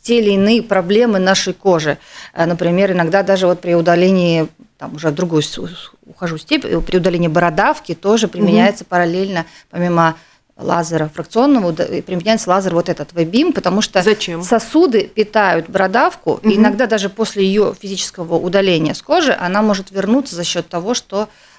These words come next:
Speaker 1: э, проис-, происходит питание этого места, где была локализована
Speaker 2: А, то есть,
Speaker 1: бородавка.
Speaker 2: грубо говоря, это как мы,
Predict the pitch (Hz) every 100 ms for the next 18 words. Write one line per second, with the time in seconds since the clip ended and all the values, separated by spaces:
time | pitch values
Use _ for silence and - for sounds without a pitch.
0 | - 180 - 190 - - 190 - 220 190
1 | 196 - 185 170 160 160 - 165 165 165
2 | 214 254 175 156 160 190 175 175 165 160
3 | 165 165 180 170 156 151 240 156 247 233
4 | 226 220 226 226 202 202 202 208 220 214
5 | 208 190